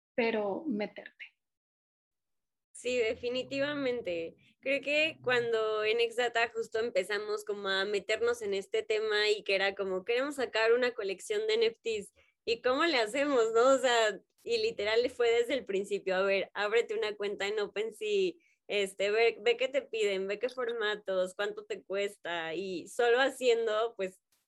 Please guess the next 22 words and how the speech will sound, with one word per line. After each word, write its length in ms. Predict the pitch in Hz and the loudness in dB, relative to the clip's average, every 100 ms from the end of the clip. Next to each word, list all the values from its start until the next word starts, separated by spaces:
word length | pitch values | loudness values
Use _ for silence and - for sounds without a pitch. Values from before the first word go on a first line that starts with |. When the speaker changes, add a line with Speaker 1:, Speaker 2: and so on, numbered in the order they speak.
| _ - | _ -2
Speaker 2:
pudimos 400 | 202 220 254 254 | 2 4 2 2
lograrlo, 580 | 190 180 190 196 226 | 2 4 2 0 0
aprendimos 840 | 240 208 185 180 190 208 220 214 208 | 2 0 2 0 2 0 0 -2 0
de 140 | 180 | 2
los 200 | 180 180 | 2 0
errores 400 | 170 185 190 208 | 0 2 2 2
que 120 | 202 | -2
se 140 | 170 170 | -2 -2
cometieron, 680 | 165 175 175 202 214 220 - - _ _ _ | -2 -4 0 0 0 -2 -4 -12 _ _ _
y 100 | 190 | 0
ahora 500 | 196 190 190 214 202 - | 4 4 4 4 0 -4
ya 220 | 175 185 | 0 2
vas 200 | 185 208 | 4 2
dando 280 | 208 208 214 | 0 -2 -2
como 220 | 220 180 | -2 -2
otros 400 | 170 170 190 202 | -2 -2 -4 -4
pasos 500 | - 196 196 202 196 | -2 -2 -2 -6 -6
tal 180 | - 170 | -4 -2
vez 180 | 165 190 | -4 -6
más 260 | 202 202 - | -4 -6 -4
complejos, 720 | 202 196 185 185 - - - | -6 -2 0 -2 -6 -14 -2
pero... 440 | 180 180 165 - | 2 2 0 -4